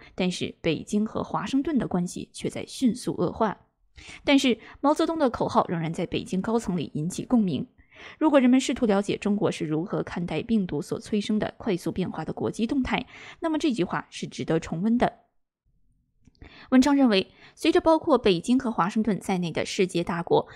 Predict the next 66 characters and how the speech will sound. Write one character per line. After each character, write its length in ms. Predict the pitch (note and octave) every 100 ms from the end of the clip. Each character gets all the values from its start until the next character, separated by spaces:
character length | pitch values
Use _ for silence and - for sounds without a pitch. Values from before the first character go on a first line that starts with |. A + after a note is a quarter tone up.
| -
为 120 | C4 C4
疫 160 | C#4+
情 180 | A#3 F#3
后 200 | G3+ G#3
的 100 | D#3
不 180 | - E3+
确 160 | G3+
定 160 | G3 F#3
因 160 | F#3+ A3+
素 200 | A3+ -
不 180 | C#3
断 160 | D#3 E3
增 180 | - F#3+
加 160 | G3
的 80 | F#3
世 220 | G3+ A#3
界 240 | A3 A3+ -
而 100 | F#3
进 180 | D#3 E3
行 220 | E3 D3+
排 160 | F3 -
练， 320 | E3 F3 - _ - - -
中 220 | - F4 F4
国 160 | F#3+
将 180 | - F3
从 140 | -
危 100 | E3
机 140 | F3+ E3+
中 160 | F#3
走 180 | F#3+ -
出 140 | - G3
来， 180 | D#3 - -
并 180 | - G#3
试 160 | - A#3
图 160 | E3+
填 240 | E3+ E3 E3+
补 180 | - -
美 180 | - -
国 220 | - D3
退 200 | - B3+
缩 200 | - C4+
后 260 | C4 - -
留 120 | D#3
下 160 | - E3
的 100 | -
全 220 | - C#3+ E3
球 160 | F3+
领 180 | F#3 G3+
导 160 | E3+ -
力 160 | E3+
空 220 | D#3 C4+
白。 200 | G#3+ D3+ - _ _ _ - -
这 100 | -
样 100 | E4+
的 80 | B3+
说 160 | A3+ G#3+
法 240 | G3 - -
现 160 | G3
在 120 | G3
得 160 | D#3+ D#3+
到 120 | E3+
了 100 | D#3
很 160 | - F#3+
多 140 | E3
支 180 | E3+ G3
持。 380 | - E3 -